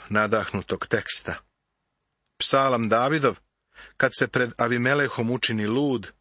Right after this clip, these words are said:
i on ga otera, te otide. Ovo nam pruža dobru mogućnost da ilustrujem nešto što su kritičari koristili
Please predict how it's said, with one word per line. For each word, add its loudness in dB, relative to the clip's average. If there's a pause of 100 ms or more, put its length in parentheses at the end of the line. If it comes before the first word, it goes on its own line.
i -2
on 0
ga 0
otera, 0 (680)
te 2
otide. -6 (1800)
Ovo 4
nam 2
pruža 2
dobru 2
mogućnost -2
da 0
ilustrujem 0
nešto 0
što -4
su -4
kritičari 0
koristili -2